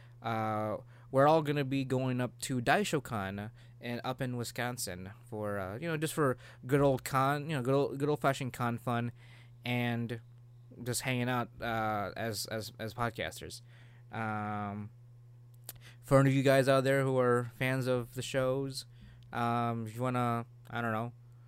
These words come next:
uh, chill out,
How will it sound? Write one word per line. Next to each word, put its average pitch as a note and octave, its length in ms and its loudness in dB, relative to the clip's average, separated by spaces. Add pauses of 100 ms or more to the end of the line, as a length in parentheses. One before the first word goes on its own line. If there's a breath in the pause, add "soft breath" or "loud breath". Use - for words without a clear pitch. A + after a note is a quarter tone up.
(400 loud breath)
uh, G#2+ 540 -2 (2250)
chill B2 200 2
out, A2+ 280 2